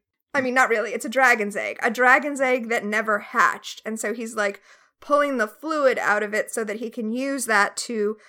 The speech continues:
wake up Belle. And, you know, the, the white hats who are watching him are kind of creeped out because dragons are sentient beings. So, yeah, he's dissecting a baby.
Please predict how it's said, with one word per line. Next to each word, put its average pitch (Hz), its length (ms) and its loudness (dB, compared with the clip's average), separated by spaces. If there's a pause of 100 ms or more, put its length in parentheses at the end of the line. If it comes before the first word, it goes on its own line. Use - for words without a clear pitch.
(180)
wake 240 360 2
up 196 280 -2
Belle. 180 560 0 (520)
And, 220 500 -4 (960)
you 285 120 -10
know, 240 280 0
the, 214 380 -4 (380)
the 226 160 -2
white 277 280 -2
hats 247 280 -4
who 262 80 -8
are 214 120 -2
watching 254 420 -2
him 190 320 -8 (240)
are 190 280 0 (460)
kind 480 320 -4
of 508 100 -2
creeped 359 280 -2
out 339 260 4
because 294 460 -6 (840)
dragons 403 440 2
are 427 80 2
sentient 370 460 -2
beings. 262 440 -4
So, 240 300 -2
yeah, 240 260 2
he's 254 200 -8
dissecting 294 500 -4
a 190 80 -4
baby. 202 460 -2